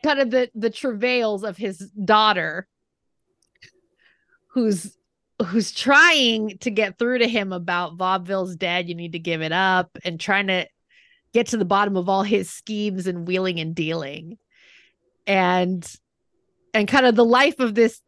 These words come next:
this guy who just refuses to give up the dream. He <laughs> refuses to let the dream die. He's, the only thing he knows is the stage and his little variety acts, and he's just not prepared to give it up.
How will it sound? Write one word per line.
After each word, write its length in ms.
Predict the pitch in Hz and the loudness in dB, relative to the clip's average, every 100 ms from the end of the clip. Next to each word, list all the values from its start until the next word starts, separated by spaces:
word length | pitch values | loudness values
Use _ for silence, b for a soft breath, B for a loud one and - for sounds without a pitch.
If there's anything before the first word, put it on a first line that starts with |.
| - | 0
this 200 | 220 202 | 0 0
guy 360 | 214 262 285 | 0 4 4
who 180 | 180 202 | 2 -2
just 320 | 175 208 - | -2 -4 -4
refuses 720 | 202 165 - 226 240 233 247 | -8 -8 -4 0 0 0 -4
to 100 | - | -2
give 240 | 190 214 202 | 0 0 2
up 160 | 196 - | 0 -2
the 100 | 170 | -10
dream. 680 | 180 190 190 151 156 165 _ | -8 -6 -6 -8 -14 -20 _
He 140 | 196 | -4
<laughs> 0 | |
refuses 680 | 180 175 - 220 262 254 277 | -2 -4 -2 4 6 6 4
to 120 | - 214 | 4 2
let 240 | 202 202 | 2 0
the 80 | 190 | -2
dream 400 | 170 196 185 175 | -2 -2 -2 -4
die. 520 | 180 175 170 165 180 | -2 -2 -2 -6 -10
He's, 200 | 190 175 | -8 -8
the 180 | 170 - _ - | -8 -14 _ 0
only 280 | 220 262 302 | 2 4 2
thing 180 | 285 262 | 2 2
he 140 | 254 | 2
knows 480 | 220 220 220 196 170 | 2 2 4 0 -2
is 200 | 175 170 | -6 -6
the 120 | 170 | -10
stage 760 | 160 196 170 165 160 - - - _ _ _ | -6 -2 -2 -4 -10 -14 -18 -20 _ _ _
and 120 | - 170 | -6 -2
his 220 | 175 165 | -2 -2
little 200 | 180 175 | -2 -2
variety 560 | 165 175 160 165 165 151 | -2 -2 -2 -2 -6 -8
acts, 500 | 156 151 - - - | -8 -8 -12 -20 -20
and 400 | - - 165 165 - b b b b | -16 -14 -14 -18 -20 b b b b
he's 180 | - 175 | -12 -10
just 320 | - 202 190 | 0 0 2
not 240 | 202 180 170 | 0 0 0
prepared 380 | 170 170 160 | -4 -4 -4
to 60 | 160 | -6
give 200 | 170 156 | -10 -12
it 100 | 156 | -10
up. 220 | - - | -12 -14